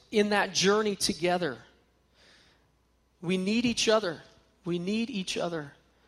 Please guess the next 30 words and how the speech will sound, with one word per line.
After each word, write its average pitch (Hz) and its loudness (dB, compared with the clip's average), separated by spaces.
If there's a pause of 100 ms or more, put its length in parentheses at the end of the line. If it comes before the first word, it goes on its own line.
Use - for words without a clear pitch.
(720)
You 185 4
know, 202 8
we're, 202 6 (340)
we're 190 4
not 220 8
just - 0
a 226 2
collection 208 2
of 185 0
individuals 180 0
that 160 -6
comes 202 -2
and 170 -4
sits - 0
and 175 -6
goes 165 -2
home. 190 -2
I 156 0
mentioned 185 -2
this 180 -4
last 180 -2
Sunday, 170 0
or, 180 -4 (200)
or 190 0
maybe 214 2
in 208 0
some 208 0
senses 202 -2
we 180 0
are. 175 0